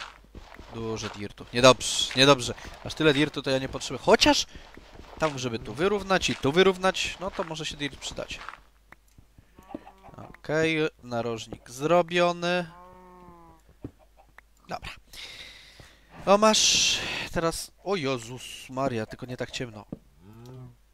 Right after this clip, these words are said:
Nie chcę mieć... A, widzicie, jeszcze będzie trzeba... O, czyli co, pod farmą chyba zrobimy. Zrobimy sobie tego.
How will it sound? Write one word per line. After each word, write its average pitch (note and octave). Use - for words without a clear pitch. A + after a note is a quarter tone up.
Nie C3+
chcę C3
mieć... B2
A, B2
widzicie, A2+
jeszcze A2+
będzie B2
trzeba... A#2+
O, B2
czyli D#3
co, D#3+
pod -
farmą D#3+
chyba B2
zrobimy. B2
Zrobimy C#3
sobie C#3
tego. A2+